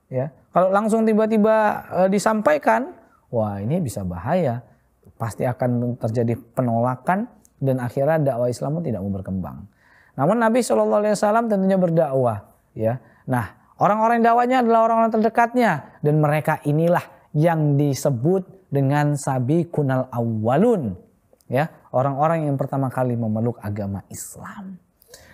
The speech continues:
Tentunya siapakah orang pertama kali yang Rasulullah Shallallahu alaihi wasallam ajak ke dalam Islam? Tak lain dan tak bukan adalah orang yang paling dekat dengan Nabi Shallallahu alaihi wasallam, yaitu istrinya,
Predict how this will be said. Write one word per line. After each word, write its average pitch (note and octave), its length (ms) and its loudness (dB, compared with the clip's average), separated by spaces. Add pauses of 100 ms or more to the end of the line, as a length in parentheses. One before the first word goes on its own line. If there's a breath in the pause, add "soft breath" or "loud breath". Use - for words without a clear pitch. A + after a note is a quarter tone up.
(420 loud breath)
Tentunya A3+ 240 4
siapakah C#4+ 560 2
orang B3+ 240 2
pertama A#3+ 320 2
kali B3 320 4
yang A#3 320 -4
Rasulullah A3+ 560 2
Shallallahu G#3 400 0
alaihi - 80 -4
wasallam G#3 200 0 (120)
ajak F#3+ 560 2 (240)
ke F#3+ 80 4
dalam F3 320 2
Islam? G#3 480 0 (640)
Tak A#2 160 -8
lain C3+ 240 2
dan B2+ 240 0
tak A2+ 160 -6
bukan B2+ 380 -2
adalah A2 260 -6
orang C3+ 380 -2
yang B2 180 -2
paling A2+ 240 -6
dekat B2+ 240 -6
dengan G2+ 240 -6
Nabi C3 240 -6
Shallallahu F#2 340 -10
alaihi G2 120 -8
wasallam, D3+ 260 0 (400 soft breath)
yaitu A#2 180 -4 (120)
istrinya, - 580 -12